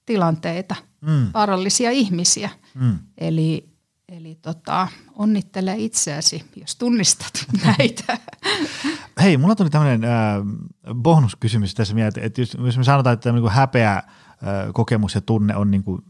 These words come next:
Speaker 2: sisäänrakennettu meihin ihmisiin, mutta onko joku sellainen tavallaan niinku ikäkausi, jossa se alkaa vasta niinku ihmisessä näkymään? Tai sillä, mä, meillä on nyt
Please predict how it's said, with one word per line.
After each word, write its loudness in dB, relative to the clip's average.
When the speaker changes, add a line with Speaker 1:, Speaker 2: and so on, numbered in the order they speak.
Speaker 2:
sisäänrakennettu 0
meihin 0
ihmisiin, -2
mutta -2
onko 0
joku 0
sellainen 2
tavallaan 4
niinku -2
ikäkausi, 2
jossa -4
se 0
alkaa 2
vasta 0
niinku -4
ihmisessä -4
näkymään? -2
Tai -10
sillä, -2
mä, 2
meillä 0
on 0
nyt -4